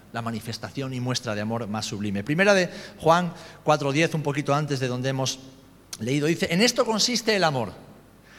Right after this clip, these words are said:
no en que nosotros hayamos amado a Dios, sino en que Él nos amó a nosotros". ¿Y qué hizo? "Y envió a su Hijo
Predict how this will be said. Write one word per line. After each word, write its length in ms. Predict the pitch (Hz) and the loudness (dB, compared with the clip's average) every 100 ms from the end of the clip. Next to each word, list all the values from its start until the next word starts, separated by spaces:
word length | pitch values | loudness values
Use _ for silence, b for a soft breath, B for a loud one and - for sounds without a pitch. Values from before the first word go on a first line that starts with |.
| B B | B B
no 220 | 180 254 | 2 2
en 160 | 277 220 | 2 0
que 120 | 202 | 2
nosotros 720 | 175 220 254 220 247 - - - | 4 6 6 6 2 0 -8 -4
hayamos 420 | 143 160 190 190 185 | 2 4 4 2 0
amado 260 | 170 156 | 0 0
a 60 | 139 | 0
Dios, 400 | 156 233 269 - - - - B B B B B B | 0 0 -2 -12 -18 -20 -20 B B B B B B
sino 420 | - 185 175 175 | 2 4 4 4
en 160 | 170 165 | 0 0
que 200 | 160 160 202 226 | 2 2 6 6
Él 160 | 254 | 6
nos 200 | 208 170 | 0 0
amó 440 | 160 160 214 240 - | 0 2 2 0 -2
a 100 | 147 | -2
nosotros". 680 | 151 135 220 185 113 104 - - - B B | 2 4 4 2 -2 -4 -10 -16 -20 B B
¿Y 120 | 170 | -6
qué 140 | 165 202 | 2 2
hizo? 440 | 233 226 269 277 - B B B - | 2 0 -2 -2 -14 B B B -2
"Y 100 | 147 | 0
envió 560 | 147 131 143 170 196 - | 0 2 4 6 4 0
a 80 | |
su 200 | 139 143 | 0 2
Hijo 380 | 147 175 208 240 | 0 2 0 -2